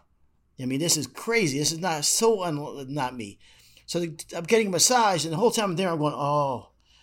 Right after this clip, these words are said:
uh, this is, uh, I'm so mad at my wife." And then, uh, then I leave the massage room to leave, and I look at every other side. I'm the only one that don't have a towel. Like, every other dude getting a massage,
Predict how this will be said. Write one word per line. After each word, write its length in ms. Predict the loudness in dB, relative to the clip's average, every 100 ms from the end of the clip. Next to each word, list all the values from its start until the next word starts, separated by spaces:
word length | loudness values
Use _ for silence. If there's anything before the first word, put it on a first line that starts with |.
| -20 -12
uh, 260 | -6 -4 -2
this 280 | 0 0 -2
is, 320 | -6 -8 -6
uh, 140 | -6 -6
I'm 100 | -4
so 600 | -2 -2 -2 0 0 0
mad 340 | -4 -4 -4
at 60 | -6
my 140 | -10
wife." 400 | -8 -10 -10 -16 -20 -20 -20 -14 -8 -6 -8 -10
And 200 | -8 -4 -2
then, 260 | -4 -4
uh, 380 | -4 -4 -6 -8 -6
then 140 | -4
I 100 | -2
leave 240 | 2 2
the 60 | 0
massage 440 | -2 -2 0 -2 -2
room 120 | -2
to 100 | -2
leave, 320 | 0 2 0
and 100 | 0
I 80 | 0
look 180 | -2 0
at 100 | -2
every 200 | -2 2
other 140 | 2
side. 360 | 2 -2 -8 -8
I'm 180 | -2 0
the 80 | 0
only 240 | -2 -2 -2
one 160 | -2
that 100 | -2
don't 140 | -2 -4
have 160 | -4
a 40 | -4
towel. 400 | -2 -2 -4 -8 _ _ _ _ _ _ _ -8
Like, 120 | -6
every 360 | 0 2 4 6
other 180 | 4
dude 260 | 4 0 2
getting 160 | 2 2
a 20 |
massage, 380 | 2 2 2